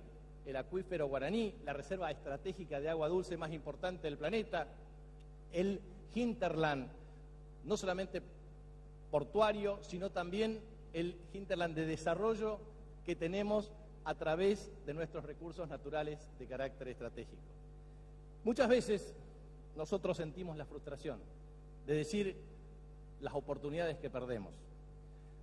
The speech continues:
de decir lo que deberíamos hacer y no hacemos.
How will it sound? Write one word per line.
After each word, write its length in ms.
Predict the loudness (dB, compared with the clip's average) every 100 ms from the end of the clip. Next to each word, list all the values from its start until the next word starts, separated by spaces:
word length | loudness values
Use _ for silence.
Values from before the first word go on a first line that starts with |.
| -2
de 60 | 2
decir 460 | 4 4 2 2 0
lo 180 | 2 4
que 80 |
deberíamos 500 | 4 4 4 4 4
hacer 400 | 2 6 6 6 0 -6
y 80 | -2
no 80 | 0
hacemos. 300 | 0 -4